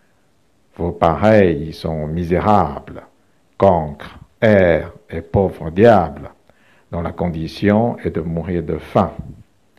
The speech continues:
Car quoi, rien d'assuré, point de franchelippé, tout à la pointe de l'épée. Suivez-moi, vous aurez bien un meilleur destin. » Le loup reprit, « Que me faudra-t-il faire ? » «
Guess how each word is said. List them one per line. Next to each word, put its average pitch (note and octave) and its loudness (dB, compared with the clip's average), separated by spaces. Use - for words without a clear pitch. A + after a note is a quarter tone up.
Car - -6
quoi, F2+ 0
rien F#2 -4
d'assuré, G2 -2
point A#2 0
de A2+ -4
franchelippé, C#3+ -2
tout C#3+ -4
à A2 2
la G2+ -2
pointe A#2 -4
de A2 0
l'épée. C3 -2
Suivez-moi, D3+ 0
vous G2 -2
aurez G2 0
bien C3+ -2
un G2 -4
meilleur G#2+ 2
destin. » E2 -8
Le D#2+ -4
loup C3+ 0
reprit, « A#2+ -2
Que B2+ 2
me B2 4
faudra-t-il G#2+ -2
faire ? » « G#2+ -4